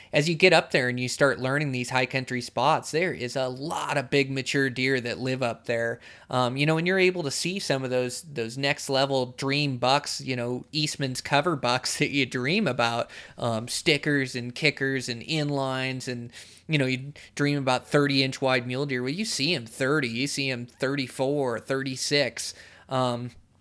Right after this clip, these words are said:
they're not everywhere, but there's big mature deer that live in that high country, and they're concentrated, you know, in that early time of year.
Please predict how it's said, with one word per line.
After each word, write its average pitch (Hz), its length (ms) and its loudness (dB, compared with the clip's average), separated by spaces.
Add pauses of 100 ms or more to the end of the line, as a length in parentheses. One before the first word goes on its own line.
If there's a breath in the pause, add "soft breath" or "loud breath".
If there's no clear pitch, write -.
(280)
they're 170 140 4
not 160 180 6
everywhere, 127 640 4
but 139 200 2
there's 147 200 2
big 160 340 0
mature 135 360 0
deer 127 320 2
that 113 200 -6
live 127 160 -2
in 123 80 -2
that 120 160 -2
high 131 260 0
country, 127 400 -4
and 131 100 -2
they're 135 120 0
concentrated, 127 960 0 (380 loud breath)
you 143 80 2
know, 139 100 6
in 139 80 2
that 135 240 2
early 151 320 4
time 143 340 0
of 135 60 2
year. 139 560 4